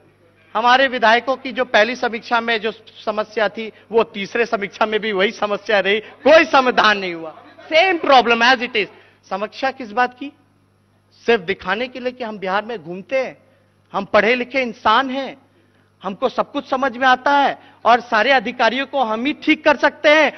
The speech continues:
और दूसरा कोई ठीक नहीं कर सकता। आप देखिए, उर्वशी मोदी, ये उनके खाता है, खाता है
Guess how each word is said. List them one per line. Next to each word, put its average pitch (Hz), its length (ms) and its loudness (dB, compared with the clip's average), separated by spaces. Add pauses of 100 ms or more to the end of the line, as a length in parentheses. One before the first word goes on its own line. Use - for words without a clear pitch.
(140)
और 247 120 6
दूसरा 247 400 -4
कोई 277 260 2
ठीक 320 240 -2
नहीं 349 140 2
कर 349 160 2
सकता। 370 460 0 (440)
आप 277 180 6
देखिए, 214 460 -4 (320)
उर्वशी 302 680 0
मोदी, 240 300 -6
ये 262 140 0
उनके 262 320 -4
खाता 220 400 -2
है, 151 220 -4 (480)
खाता 208 300 2
है 277 480 2